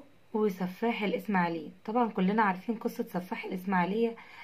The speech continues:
اللي ذبح مواطن في الشارع كده عياناً بياناً وسط آلاف من الناس، وقال وقتها إن المجني عليه اغتصب أمه وأخته. مش هتكلم تاني في تفاصيل الواقعة دي لأن احنا اتكلمنا فيها كتير، بس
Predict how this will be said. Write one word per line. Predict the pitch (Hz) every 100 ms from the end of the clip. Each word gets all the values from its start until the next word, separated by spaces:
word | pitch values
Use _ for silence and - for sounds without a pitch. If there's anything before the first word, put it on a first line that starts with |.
| -
اللي | 190 185
ذبح | 170 214 233 208
مواطن | 180 220 240 196
في | -
الشارع | 180 - 226 214
كده | 180 220 214
عياناً | 180 165 214 233
بياناً | 185 185 226 240 185
وسط | 185 185
آلاف | 170 220 -
من | 208 190
الناس، | 180 240 254 - - - - - - -
وقال | 185 202 240
وقتها | 220 185 233 233 240
إن | 185
المجني | 180 185 233 208 208
عليه | 180 185 254 269 - -
اغتصب | 202 - 240 247 262 220 - - 247
أمه | 240 208
وأخته. | 190 185 - - - _ _ - - - - - - -
مش | 190 208
هتكلم | 214 - 254 262
تاني | 208 233
في | 240
تفاصيل | - 185 185 214
الواقعة | 226 214 226 214
دي | 180 214
لأن | 214 190
احنا | 208 226
اتكلمنا | 190 175 190 214
فيها | 190 214
كتير، | 208 - 226 226 - - - - - - - - - _ -
بس | 185 185